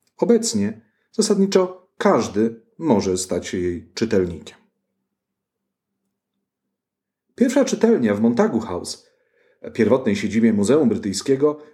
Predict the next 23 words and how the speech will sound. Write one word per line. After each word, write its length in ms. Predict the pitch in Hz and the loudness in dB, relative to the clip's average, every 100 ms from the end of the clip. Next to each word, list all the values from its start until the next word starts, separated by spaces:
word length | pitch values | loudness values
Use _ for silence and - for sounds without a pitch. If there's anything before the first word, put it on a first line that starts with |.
| _ | _
nie 140 | 214 262 | 0 2
przypominała 840 | 220 - 151 135 143 135 117 - | 0 2 2 2 4 2 0 -2
ani 260 | 120 185 233 | 0 2 2
słynnej 400 | - 151 131 117 | 0 0 4 2
okrągłej 440 | 113 127 117 110 | 2 2 2 2
czytelni 440 | 117 117 127 120 | 0 2 4 4
mieszczącej 540 | 101 98 - 107 110 101 | 2 0 -2 -2 -2 -4
się 160 | - | -4
w 40 | 92 | -4
British 300 | 113 113 110 | -2 -2 0
Museum 420 | 120 113 104 92 | 0 2 0 -2
przy 160 | - 95 | -6 -2
Russell 340 | 123 165 117 | -2 2 0
Square, 400 | - - 101 - - - - | 0 -4 -4 -6 -16 -20 -4
ani 220 | 117 143 | 0 0
dzisiejszych, 720 | 147 - 220 120 - 80 - _ _ | -2 0 2 2 -4 -10 -14 _ _
komfortowych 840 | - 226 214 165 120 98 104 104 - _ _ _ | 0 2 2 2 2 2 -2 -4 -16 _ _ _
i 200 | 123 113 | 2 2
skomputeryzowanych 1040 | - - 214 208 175 143 113 101 113 117 | 0 0 2 2 0 2 2 4 4 2
czytelni 460 | - - 101 101 101 | -2 -2 2 2 0
w 100 | 101 | 0
nowej 240 | 110 107 | 0 0
siedzibie 580 | 101 110 95 87 98 98 | 0 -4 -4 -2 -2 -2